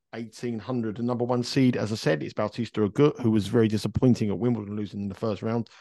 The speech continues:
much to our annoyance. The number two seed is Kekmanovic. Uh, wouldn't touch him with your money, Sean.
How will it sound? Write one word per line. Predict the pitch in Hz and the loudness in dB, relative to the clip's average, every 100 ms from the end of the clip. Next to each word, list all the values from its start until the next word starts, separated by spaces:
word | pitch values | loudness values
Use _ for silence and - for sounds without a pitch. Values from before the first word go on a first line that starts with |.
| _ - | _ 0
much | 120 127 - - | 2 2 -2 -6
to | 117 | -4
our | 113 | -2
annoyance. | 117 135 151 - | 0 0 -2 -6
The | 123 | -6
number | 117 113 | -4 -4
two | - 170 | -4 -6
seed | 135 131 120 113 - - - | -4 -4 -4 -4 -12 -16 -8
is | - | -8
Kekmanovic. | - 131 - 120 165 170 196 - - - | -4 -6 -2 0 2 2 2 -2 -10 -10
Uh, | - 110 107 - | -6 -4 -6 -8
wouldn't | 104 120 113 - | 0 4 4 2
touch | 123 - 127 | -4 0 4
him | 117 104 | 4 4
with | 107 | 0
your | 110 127 | 0 -2
money, | 123 123 120 | -2 -6 -8
Sean. | - 139 135 | -8 -4 -4